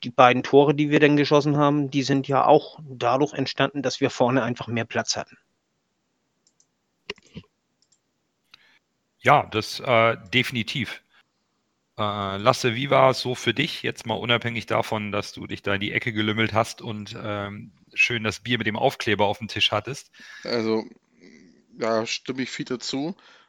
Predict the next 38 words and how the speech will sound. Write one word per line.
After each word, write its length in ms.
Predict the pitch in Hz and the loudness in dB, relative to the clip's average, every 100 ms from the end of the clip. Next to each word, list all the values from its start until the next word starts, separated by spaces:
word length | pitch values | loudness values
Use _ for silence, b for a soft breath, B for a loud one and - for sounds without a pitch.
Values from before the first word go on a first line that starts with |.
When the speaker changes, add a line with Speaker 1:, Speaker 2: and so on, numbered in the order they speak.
| - | -8
Speaker 3:
Das 160 | 117 - | -4 -4
Spiel 340 | - 135 135 | -4 -2 2
war 280 | 127 120 120 | 4 4 4
halt, 280 | 120 120 - | 4 0 -4
äh, 460 | 113 110 110 110 120 | -2 0 -2 -4 -8
von 280 | - 120 117 | -8 -4 -4
Karlsruher 800 | - 117 123 131 139 131 127 123 | -2 0 0 0 -8 -2 0 0
Sicht 400 | 113 120 - - | -2 -6 -6 -6
aus, 400 | 104 113 117 - | -2 0 -2 -4
äh, 100 | 101 | -6
lange 300 | 101 107 110 | -2 -2 -2
Bälle 200 | 107 117 | -2 -2
nach 140 | 110 101 | -2 -6
vorne 460 | - 123 127 139 _ _ _ _ _ _ _ | -4 -2 -2 -6 _ _ _ _ _ _ _
und 180 | - 110 | -8 -4
dann 120 | 110 | -4
versuchen, 440 | 107 113 110 107 117 | -2 -4 -4 -6 -6
mit 80 | 110 | -4
den 200 | 110 107 | -4 -2
langen 260 | 110 113 | -2 -4
Kerls 480 | - 120 113 117 - | -6 -2 0 -2 -4
irgendwas 460 | 113 117 110 107 - | -8 -6 -6 -8 -4
zu 100 | 107 | 0
erreichen. 560 | 101 104 113 98 110 - _ _ _ _ _ _ _ _ _ _ _ _ _ _ | 0 0 -4 -6 -12 -16 _ _ _ _ _ _ _ _ _ _ _ _ _ _
Äh, 480 | - 104 95 95 95 107 _ _ _ _ _ _ _ - | -6 -4 -2 -4 -6 -10 _ _ _ _ _ _ _ -18
zweite 460 | - 110 110 117 | -6 -2 0 0
Halbz-, 380 | 117 127 - - | 0 -2 -6 -14
erste 340 | - 104 - 120 | -6 -6 -2 -2
Halbzeit 360 | 123 127 120 | -2 -2 -4
war 80 | 117 | -2
der 120 | 110 | 0
H 100 | 110 | 0
S 100 | 110 | -2
V 180 | - 117 | -2 -6
für 80 | 113 | -4
mich 300 | 110 - - | -6 -8 -14
klar 220 | - 110 | -4 -4
dominant. 680 | 110 117 107 110 131 185 | -2 -6 -4 -4 -6 -10